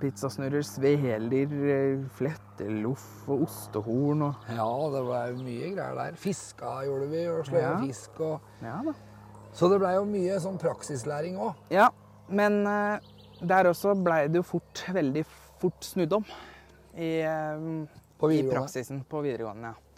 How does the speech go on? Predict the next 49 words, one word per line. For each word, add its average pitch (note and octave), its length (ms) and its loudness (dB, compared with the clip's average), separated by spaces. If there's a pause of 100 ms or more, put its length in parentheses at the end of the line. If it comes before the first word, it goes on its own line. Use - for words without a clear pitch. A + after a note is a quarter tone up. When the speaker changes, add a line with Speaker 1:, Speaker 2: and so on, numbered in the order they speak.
(320)
Speaker 1:
For F#3 160 -8
hun E3+ 160 -4
som E3 140 -8
ble E3+ 100 -2
assis-, D3+ 320 -8
hun D#3 160 -8
som E3 120 -10
var D3+ 120 -4
assistenten D3 520 -10
min, F3+ 200 -8 (240)
hun D#3+ 100 -8
ble D#3+ 160 -4
plutselig D3+ 340 -8
tatt D3+ 280 -12
ut A#2+ 200 -10
en E3 120 -8
dag F3+ 240 -6
av, E3+ 260 -6
eh, D#3+ 240 -10
timen. E3+ 340 -6 (920)
Så F3+ 140 -12
kommer D#3+ 240 -4
hun C3+ 80 -6
inn C#3 180 -8
igjen, F3+ 180 -6
og F3 100 -6
så D#3+ 420 -4
viser E3 260 -4
det C#3 140 -6
seg C#3+ 160 -6
etter D#3+ 100 -8
hvert, - 540 -10
noen D#3+ 180 -10
uker C#3+ 240 -6
etterpå, - 220 -12
at D3+ 80 -16
hun D3+ 100 -4
har D3 100 -2
fått, - 340 -10
eh, G#3+ 420 0 (440)
ny G#3+ 120 -4
stilling, A#3+ 320 -4
hun. C4 100 -4 (400)
Og F3+ 80 -8
har F#3+ 80 -2
blitt G#3 200 -2
fagleder D#3 800 0
i, C#3+ 280 -2
eh, C#3+ 400 -4